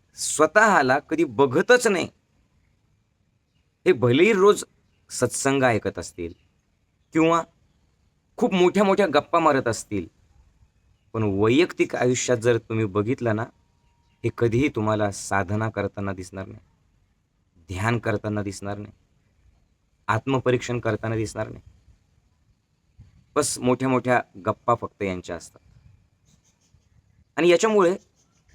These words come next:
आतून ते तुटून गेलेले आहेत, डिप्रेशनमध्ये आहेत. यांना सतत इन्सिक्युरिटी वाटत असते, "माझं कसं होईल, माझं कसं होईल, माझं कसं होईल, माझ्या जॉबचं कसं होईल, सगळ्यांना जॉब लागला, माझं कसं होईल?"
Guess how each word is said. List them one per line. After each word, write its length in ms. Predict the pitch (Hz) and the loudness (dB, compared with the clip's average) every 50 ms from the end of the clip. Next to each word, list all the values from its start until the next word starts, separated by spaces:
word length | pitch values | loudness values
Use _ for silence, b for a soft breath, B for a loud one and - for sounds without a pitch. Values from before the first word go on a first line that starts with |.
| _ _ _ _ _ _ _ _ _ _ - | _ _ _ _ _ _ _ _ _ _ -2
आतून 340 | - 127 135 - 247 247 220 | 0 0 0 2 0 0 2
ते 100 | 190 202 190 - - | 2 0 -2 -2 -4
तुटून 280 | 180 - 214 226 226 208 | -4 0 0 0 4 4
गेलेले 280 | 208 185 175 156 131 | 4 4 4 0 -2
आहेत, 140 | 113 - - _ _ _ _ _ _ _ _ _ _ _ _ _ _ _ _ - 110 | -6 -8 -12 _ _ _ _ _ _ _ _ _ _ _ _ _ _ _ _ -10 -2
डिप्रेशनमध्ये 680 | 107 151 151 202 208 208 - 208 196 196 190 185 - | -2 0 2 4 4 4 4 2 2 0 0 -2 -6
आहेत. 180 | - _ _ _ _ _ _ _ _ _ _ _ _ _ _ _ _ _ _ _ _ _ _ _ _ _ _ - | -12 _ _ _ _ _ _ _ _ _ _ _ _ _ _ _ _ _ _ _ _ _ _ _ _ _ _ -2
यांना 160 | 143 185 196 | 0 0 2
सतत 320 | - 214 180 208 - - | 2 2 2 2 0 2
इन्सिक्युरिटी 600 | 185 202 226 214 - 226 208 - 208 196 202 190 | 2 2 2 2 2 0 2 4 4 4 4 4
वाटत 280 | 185 170 160 160 143 - | 2 2 2 0 -2 -4
असते, 220 | - - - _ _ _ _ _ _ _ _ _ _ _ _ _ _ _ _ _ _ _ _ _ _ - | -6 -8 -10 _ _ _ _ _ _ _ _ _ _ _ _ _ _ _ _ _ _ _ _ _ _ -4
"माझं 200 | 117 127 113 135 | -2 -2 0 0
कसं 240 | - 127 123 - 117 | -2 -2 -2 0 0
होईल, 120 | 104 90 - - | 0 -2 -2 -2
माझं 220 | 107 127 110 - | -2 0 0 0
कसं 220 | - 131 120 - 120 | 0 0 0 0 0
होईल, 140 | 104 90 90 | 0 0 0
माझं 200 | 107 113 113 120 | -2 0 0 0
कसं 220 | - 113 - - | -2 -4 -6 -8
होईल, 120 | - - _ _ _ _ _ _ _ _ _ _ _ _ _ _ _ _ _ _ - | -14 -18 _ _ _ _ _ _ _ _ _ _ _ _ _ _ _ _ _ _ -2
माझ्या 200 | 127 131 131 - | 0 2 2 2
जॉबचं 340 | 170 180 170 165 - - 139 | 4 4 2 2 2 -2 -2
कसं 240 | - 123 - - 98 | -2 -2 -4 -4 -6
होईल, 120 | 85 73 _ _ _ _ _ _ _ _ _ _ - - - - - - - - _ _ _ _ - | -6 -8 _ _ _ _ _ _ _ _ _ _ -20 -20 -20 -20 -20 -20 -20 -20 _ _ _ _ -10
सगळ्यांना 460 | - - 143 123 147 147 143 147 143 | -6 -2 2 4 4 4 4 4 2
जॉब 200 | 117 139 135 123 | 4 2 2 4
लागला, 260 | 131 127 113 117 113 | 2 2 2 2 0
माझं 240 | 104 110 110 104 127 | 2 0 0 0 -2
कसं 240 | - 123 - - 95 | -2 -4 -6 -6 -10
होईल?" 120 | 90 - | -12 -14